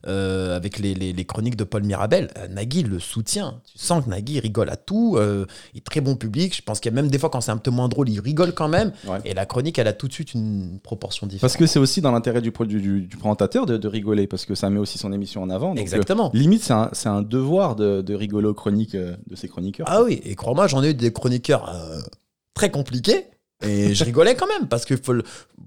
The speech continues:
Speaker 1: pour l'intérêt de mon programme, déjà, parce que j'étais aux manettes de l'émission, il fallait que je rigole et que je mette de, mette du rythme.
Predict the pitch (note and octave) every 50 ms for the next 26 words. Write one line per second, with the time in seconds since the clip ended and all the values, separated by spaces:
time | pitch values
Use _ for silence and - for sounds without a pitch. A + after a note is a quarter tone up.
0 | - - - C3 C#3+ D3 D3+ D3 - D#3 C#3+ C#3+ C#3 C3 C3 C3 - - - B2+
1 | B2 - F3+ C4 E4+ B3 B2+ A2+ A2+ A#2+ D#3+ D#3+ C3 - A2+ G2+ G2+ G2+ G2+ -
2 | G#2 G2 G2 F#2+ F#2 G2+ G2+ G2+ G#2 G2+ G2 G#2 F#2 F#2 G2 G2+ - - B3 C4+
3 | - - - - - G#2 - - - G#2+ C3 D3+ B2 G#2+ - A2+ G2+ A2 B2 E3
4 | E3 A2+ G2 F#2 G2 A2 A2 A#2 A2+ G2 - A2 G2 F#2+ F#2 G2+ F#2+ G2 F#2 B2+
5 | E3 A3+ C4 - - -